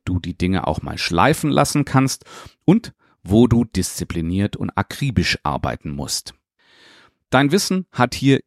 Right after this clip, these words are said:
über die letzten Jahre exponentiell zugenommen, da du die Grundkompetenzen schon länger meisterst und sie dir nicht beim Aufbau spezifischer Kompetenzen in die Quere kommen.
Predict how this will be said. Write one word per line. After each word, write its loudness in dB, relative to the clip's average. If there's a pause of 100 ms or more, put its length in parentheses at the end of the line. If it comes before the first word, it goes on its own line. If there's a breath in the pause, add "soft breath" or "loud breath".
über 4
die -2
letzten 0
Jahre -4 (120)
exponentiell 0
zugenommen, -2 (580 loud breath)
da 4
du 0
die -8
Grundkompetenzen 0
schon -2
länger 4
meisterst -2
und 0
sie -6
dir -4
nicht -4 (160)
beim -2
Aufbau 4
spezifischer 0
Kompetenzen -4
in -2
die -4
Quere 2
kommen. -8